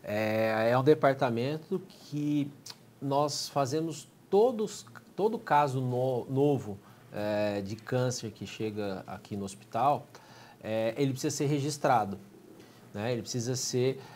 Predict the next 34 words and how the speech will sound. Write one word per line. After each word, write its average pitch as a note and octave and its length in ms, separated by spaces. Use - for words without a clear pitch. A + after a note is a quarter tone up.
é, A#2 300
a, A#2 120
a, A2 360
a - 40
registrado A#2+ 920
e D3+ 140
ser E3 340
enviado F3+ 640
esse C3+ 180
dado A#2 580
pra C3 140
fosp, D3 580
né? A2 260
Que - 80
é G#2+ 60
a A2 80
Fundação A2+ 560
Oncocentro A#2 460
do - 20
Estado B2 220
de B2 80
São C#3+ 120
Paulo. G#2+ 280
Então, B2 120
a A#2 40
gente C#3 180
precisa D3+ 320
reunir D3 320
todas G#3+ 440
essas F3+ 180
informações C3 1160
e D#3+ 240
enviar F3+ 640
isso D#3+ 480